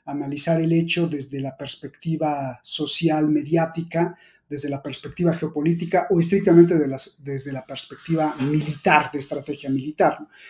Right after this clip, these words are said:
Que de hecho, pues bueno, no somos militares, pero tenem-, tenemos, yo creo que bastante experiencia al ver cómo se disparan los cañones.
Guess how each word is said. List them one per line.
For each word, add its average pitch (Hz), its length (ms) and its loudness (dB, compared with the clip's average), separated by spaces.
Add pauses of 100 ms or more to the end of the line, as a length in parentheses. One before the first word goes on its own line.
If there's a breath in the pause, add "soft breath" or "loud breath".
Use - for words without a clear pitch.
(180 loud breath)
Que 147 120 -6
de 143 100 -4
hecho, 139 200 -10
pues 127 140 -14
bueno, 127 240 -4
no 131 100 -4
somos 135 360 -2
militares, 156 500 2
pero 165 260 2
tenem-, 151 460 4
tenemos, 151 560 2
yo 143 120 -4
creo 139 140 -6
que - 80 -16
bastante 135 380 -10
experiencia 139 520 -4
al 127 60 -6
ver 135 160 -6
cómo 135 280 -4
se 131 160 -8
disparan 127 400 -6
los - 120 -4
cañones. - 460 -16